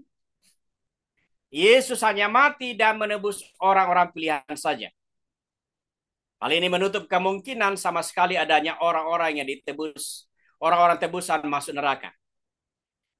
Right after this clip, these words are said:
Sebab semua orang yang dipilih itu juga yang ditebus pada saat kematian Yesus di kayu salib. Sehingga kematian Kristus sangat efektif sebab kematiannya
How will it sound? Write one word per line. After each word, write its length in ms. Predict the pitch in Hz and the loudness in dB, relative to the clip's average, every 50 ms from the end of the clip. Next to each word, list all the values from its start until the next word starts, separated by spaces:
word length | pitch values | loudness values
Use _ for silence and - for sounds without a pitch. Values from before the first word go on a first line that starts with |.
| _ _ _ _ _ | _ _ _ _ _
Sebab 420 | _ - - 147 156 165 165 160 - | _ -12 -8 0 2 2 2 2 -2
semua 320 | 175 170 175 185 202 175 | -4 -2 0 0 2 6
orang 320 | 208 226 233 233 220 220 | 6 8 8 8 6 4
yang 60 | 202 190 | 2 0
dipilih 420 | 185 180 185 185 190 185 175 170 | -2 -2 -4 -4 -4 -4 -4 -4
itu 100 | - - 185 | -6 -6 -6
juga 560 | 175 196 208 180 160 156 160 202 240 262 247 - - | -6 -8 -6 0 4 6 6 6 6 4 2 -2 -8
yang 520 | - 151 165 160 151 _ _ _ 175 175 180 | -4 -2 -2 -2 -2 _ _ _ -6 -4 -4
ditebus 720 | 175 185 185 247 226 247 277 254 - - - - - - - - | -6 -6 -6 -8 -8 -6 -6 -6 -6 -6 -8 -10 -14 -16 -8 -4
pada 180 | 139 131 135 | -2 -2 -2
saat 240 | 135 - 160 160 156 | 0 0 0 0 0
kematian 400 | - 165 151 156 156 - 160 151 | -2 -2 -2 -2 -2 -2 -2 -2
Yesus 380 | 165 196 233 233 - 196 170 - | -2 -4 -6 -6 -6 -10 -10 -10
di 100 | 156 131 | -8 -6
kayu 220 | - 135 139 143 | -4 -4 -4 -2
salib. 320 | - 214 226 226 165 - - _ _ _ _ _ _ _ _ _ _ _ _ _ _ _ _ _ _ _ _ _ _ | 0 0 0 0 -2 -6 -10 _ _ _ _ _ _ _ _ _ _ _ _ _ _ _ _ _ _ _ _ _ _
Sehingga 280 | - - 180 185 202 196 | -6 -2 2 2 2 2
kematian 440 | 208 214 196 196 196 202 196 190 185 | 2 4 4 4 4 4 0 -2 -2
Kristus 520 | - 277 294 - - 226 208 - - - _ | -6 -8 -8 -6 -6 -6 -8 -8 -10 -14 _
sangat 360 | - - 196 175 185 185 196 - | -6 -2 -2 0 2 0 0 0
efektif 640 | 190 180 180 - 247 294 190 - - 156 160 - _ _ _ _ | -2 -2 -2 -4 -6 -6 -6 -6 -8 -8 -8 -8 _ _ _ _
sebab 480 | - - - 165 156 165 160 156 - - | -12 -8 -6 -2 2 4 4 4 2 -2
kematiannya 720 | - 156 143 160 170 175 175 190 190 185 180 180 175 175 | -6 -4 0 0 0 0 0 0 0 0 0 0 -2 -2